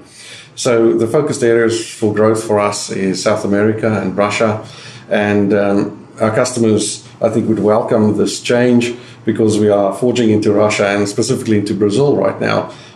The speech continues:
where B M T has absolutely no presence.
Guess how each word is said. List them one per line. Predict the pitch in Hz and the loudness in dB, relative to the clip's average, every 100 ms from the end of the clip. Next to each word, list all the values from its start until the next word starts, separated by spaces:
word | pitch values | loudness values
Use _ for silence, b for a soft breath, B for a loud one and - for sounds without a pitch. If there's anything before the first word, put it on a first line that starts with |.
| B | B
where | 113 107 | 2 4
B | 113 107 | 4 2
M | 104 | 2
T | 107 | 2
has | 104 98 98 | 2 0 0
absolutely | 98 - 107 101 | -2 -2 -2 0
no | 98 95 | 0 0
presence. | 120 127 98 - - | 0 0 -4 -8 -16